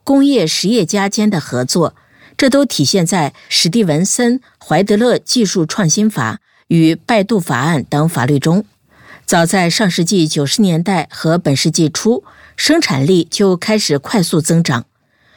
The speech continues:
美国再次在技术市场上占据领先地位。这就是为什么中国与美国的竞争如此重要。关键不仅在于每个国家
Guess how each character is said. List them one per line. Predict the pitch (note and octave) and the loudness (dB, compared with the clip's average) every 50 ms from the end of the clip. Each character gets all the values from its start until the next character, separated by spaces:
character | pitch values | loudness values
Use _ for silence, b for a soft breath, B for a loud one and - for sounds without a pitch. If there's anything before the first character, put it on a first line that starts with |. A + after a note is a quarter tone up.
| b b - | b b -2
美 | F#3 F3+ F3 | 0 2 2
国 | E3+ - F#3+ F#3 F#3+ | 2 2 0 0 0
再 | - C#4+ C4 G#3+ | 0 0 0 0
次 | F3 - - A3 F3+ C#3+ | -2 -2 -2 -2 -2 -2
在 | - - A3+ G#3 F#3+ F3 F3 F3 | -2 -2 -2 0 0 0 0 -2
技 | F3 - - C#4 | -2 -2 -2 -2
术 | G#3+ - F#3+ | 0 -2 -2
市 | F3 - A3+ F3 | -2 -2 -2 -2
场 | - D3 C3+ | -2 -4 -4
上 | C#3 - - D3+ C3 B B B B _ | -4 -2 -2 -2 -2 B B B B _
占 | - G#3+ D#3+ D3+ | -2 0 0 2
据 | C#3 F3 D#3+ | 2 0 0
领 | D3 C#3+ B2+ A#2+ | 0 0 -2 -2
先 | - - E3 E3 | -2 0 0 0
地 | D#3+ F3 C#3+ B2+ | 0 0 0 0
位。 | C#3 C3+ A#2+ - _ _ _ _ _ _ _ _ _ _ _ _ _ _ _ _ | -2 -4 -6 -10 _ _ _ _ _ _ _ _ _ _ _ _ _ _ _ _
这 | - D4 C4+ | -2 0 2
就 | A#3 C4 B3 | 2 2 2
是 | A3 - B3 A#3 A3 | 0 0 0 0 2
为 | C4 D4 A#3 | 2 0 0
什 | - - D#3+ D#3+ | -2 -2 -2 -2
么 | F#3+ G3+ | -2 -2
中 | - C#4 C#4 C#4 C4 | 0 0 0 0 0
国 | - F3 E3+ | 0 0 0
与 | G3 G3 G#3+ A3+ | 0 2 2 2
美 | A3 F3 C3+ A#2 | 2 0 0 -2
国 | - C#3+ | -4 -4
的 | C#3+ E3 | -2 -2
竞 | E3 - A3 E3+ C#3+ | 0 0 0 0 0
争 | - F3 F3 F#3 - _ | 0 0 -2 -2 -4 _
如 | - D#3+ D#3 G#3 A3 | -4 0 0 0 0
此 | - - - A#2+ | 0 -2 -4 -4
重 | - - D#3 C#3 C3+ | -2 0 0 2 2
要。 | C#3 C3+ B2+ - - B B B B B B B B B B | 2 0 -2 -4 -8 B B B B B B B B B B
关 | - A#3 A3 G#3+ G3+ | 0 2 4 4 4
键 | A3+ A3 F#3 E3 E3 | 2 2 0 0 -2
不 | - | -2
仅 | G#3 - D3+ C3+ | -2 -2 -2 0
在 | - F3+ F3 D#3+ | 0 0 0 0
于 | C#3+ C#3+ D3+ E3 - - | 0 2 0 0 0 0
每 | G3+ F3 D3 C#3 | 0 0 0 0
个 | C#3+ E3+ F3 | 0 -2 -2
国 | - E3 D3 D#3 | 0 0 0 0
家 | D3+ - G3+ F#3 F#3+ - | 0 0 0 0 -2 -2